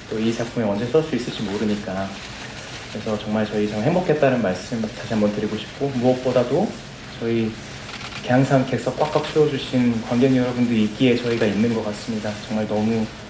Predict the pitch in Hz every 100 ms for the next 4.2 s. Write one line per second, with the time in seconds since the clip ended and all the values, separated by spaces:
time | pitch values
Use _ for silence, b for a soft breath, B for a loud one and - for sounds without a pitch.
0 | - - 110 107 117 113 110 117 135 160
1 | - - 107 117 104 104 - 107 107 110
2 | 107 104 - 131 120 107 98 98 B B
3 | B B B - - 104 95 95 107 101
4 | 101